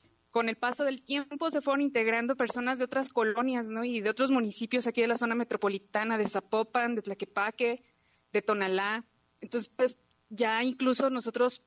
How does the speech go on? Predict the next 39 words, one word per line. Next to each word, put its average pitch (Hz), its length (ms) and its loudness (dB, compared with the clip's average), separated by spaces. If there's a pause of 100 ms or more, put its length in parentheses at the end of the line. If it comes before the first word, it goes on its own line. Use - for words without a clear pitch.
pensamos 233 800 2
que - 160 -2
podía 220 320 4
ser 247 340 0 (260)
un 233 100 -4
proyecto 254 400 2
más 254 300 0
amplio, 247 480 2
que, 202 320 2
que 208 300 4
fuera 233 300 2
una 269 140 0
radio 254 280 2
comunitaria 226 580 0
para 214 260 0
la 190 120 0
zona 233 280 -2
metropolitana 208 680 -4
de 214 80 -2
Guadalajara. 185 600 -2 (1080)
Y 262 240 4
poco 294 300 2
a 339 60 0
poco 330 260 0
se, 269 380 0
se 254 200 0
han 254 140 0
integrado 254 500 2
personas 247 520 -2
muy 254 160 2
valiosas 254 680 0
que, 202 420 0
que 208 120 -2
hacen 226 560 -2 (100)
esto 233 320 0
posible, 226 520 0
que 214 120 0
hacen 214 280 -2
que 196 320 2